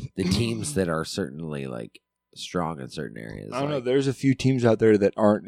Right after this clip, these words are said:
Speaker 2: having these big injury lists.
Speaker 1: Oh, yeah.
Speaker 2: There's
Speaker 1: Pac's been hurt.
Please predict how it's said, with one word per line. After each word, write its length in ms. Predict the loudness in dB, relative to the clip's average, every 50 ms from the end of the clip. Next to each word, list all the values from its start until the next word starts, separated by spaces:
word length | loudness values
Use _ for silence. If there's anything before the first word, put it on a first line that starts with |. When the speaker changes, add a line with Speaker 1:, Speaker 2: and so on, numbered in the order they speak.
| -6 -6 -4
Speaker 2:
having 460 | -2 0 -2 0 0 0 -2 -2 -2 _
these 180 | 0 0 0 0
big 300 | 2 4 6 6 6 6
injury 460 | 2 2 2 2 0 0 0 0 0 0
lists. 580 | 2 2 0 0 0 -4 -12 -12 -10 -10 -12 -12 _ _ _ _ _ _ _ _ _ _ _ _ _ _ _ _ -4
Speaker 1:
Oh, 160 | -2 0 2
yeah. 120 | 4 4
Speaker 2:
There's 340 | 4 4 4 2 0 -2 -2
Speaker 1:
Pac's 360 | 2 4 4 4 4 0 -6 -10
been 200 | -8 -8 -8 -8
hurt. 400 | -10 -16 -10 -10 -10 -10 -10 -14